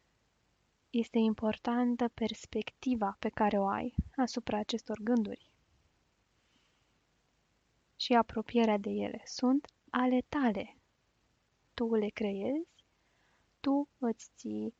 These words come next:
încrederea în tine scăzută cu ajutorul lor. Și aici mă refer la comparații cu alții. Analiza evenimentelor din viața ta în termenii de corect sau greșit.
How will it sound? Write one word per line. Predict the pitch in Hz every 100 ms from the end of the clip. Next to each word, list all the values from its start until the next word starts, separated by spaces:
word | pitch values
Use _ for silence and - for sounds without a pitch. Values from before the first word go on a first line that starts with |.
| -
încrederea | 233 - 220 214
în | 208
tine | 208 214 214
scăzută | - - 202 214 - 214
cu | -
ajutorul | 196 190 196 - 196 196
lor. | 202 - - - _ _ _ _ _ _ _ _ - - - - - - -
Și | - 294
aici | 294 -
mă | 254
refer | 240 226 226 202
la | 214 - - _ _ _ _ _ _ _ _ _ _ _ _ _ _ _ _ _ _ _
comparații | - 247 233 233 220 220 -
cu | - -
alții. | - 208 202 - - _ _ _ _ _ _ _ _ _ _ _ _ _ _ _
Analiza | - 254 247 247 247 247 247 233 233 233 - _ _ _ _ _ -
evenimentelor | 254 220 220 214 214 214 214 208 208 -
din | 220
viața | 208 202 202 202
ta | - 202
în | 214 214
termenii | - 208 202 196 202
de | 208
corect | - 208 196 -
sau | - 208
greșit. | 202 202 190 - - -